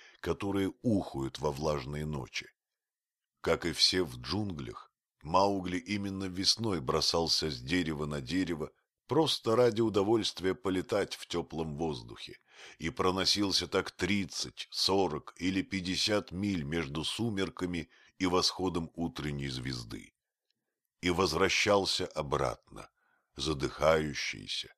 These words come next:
смеющийся, весь увитый странными цветами.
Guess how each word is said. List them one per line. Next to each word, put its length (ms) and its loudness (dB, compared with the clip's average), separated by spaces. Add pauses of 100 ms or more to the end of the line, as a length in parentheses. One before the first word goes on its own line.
смеющийся, 1300 -4 (440)
весь 420 4
увитый 520 0
странными 800 0
цветами. 760 -8